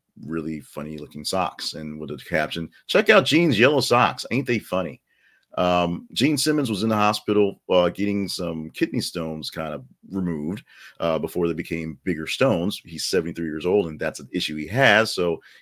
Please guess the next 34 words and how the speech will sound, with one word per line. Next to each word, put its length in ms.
he 120
has 380
the 100
capacity 480
to 60
go 180
every 160
so 160
often 240
and 60
get 100
the 80
pipes 300
clean, 360
literally, 440
as 160
he 100
said. 420
Uh, 280
and 120
he 100
used 240
the 80
opportunity 540
on 160
his 300
end 280
to, 300
um, 240
poke 220
fun 240
at 160
his 160
wife, 560